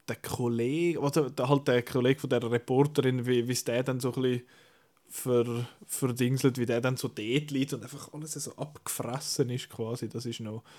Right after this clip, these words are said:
das hat noch cool ausgesehen und auch sonst hat es ein paar schöne Effekte gehabt. Aber es ist halt so, ich weiss nicht, kann man dem, ich glaub mir, so,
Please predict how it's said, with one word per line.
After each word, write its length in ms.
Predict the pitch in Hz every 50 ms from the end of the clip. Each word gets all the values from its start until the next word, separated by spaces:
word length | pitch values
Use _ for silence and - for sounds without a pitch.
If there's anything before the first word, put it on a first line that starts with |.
| - - - _ _
das 160 | - 113 -
hat 80 | 131 123
noch 220 | 127 120 - -
cool 180 | 135 123 120 123 127 123
ausgesehen 440 | 127 127 - - - 120 113 117 117
und 80 | 117 113
auch 60 | 110
sonst 220 | - 131 131 - -
hat 120 | - -
es 80 | 135 -
ein 40 | -
paar 160 | - 117 120
schöne 380 | - - 127 123 127 131 131 127
Effekte 400 | 120 - 135 127 127 - - -
gehabt. 340 | - 117 110 117 123 - - - - - - - - _ -
Aber 400 | 120 117 113 - 127 123 123 -
es 160 | 143 139 -
ist 160 | 160 151 151
halt 220 | 160 147 147 147 147
so, 320 | - 143 139 139 135 - - _ _ _ _ _ _ _ _ _ _ _ _
ich 140 | - - -
weiss 180 | 139 143 147 147
nicht, 140 | 135 117 -
kann 160 | - 135 120
man 80 | 123 117
dem, 240 | 123 120 120 120 120
ich 220 | - 120 - - - _
glaub 200 | - 123 113 -
mir, 120 | 123 120
so, 140 | 110 - -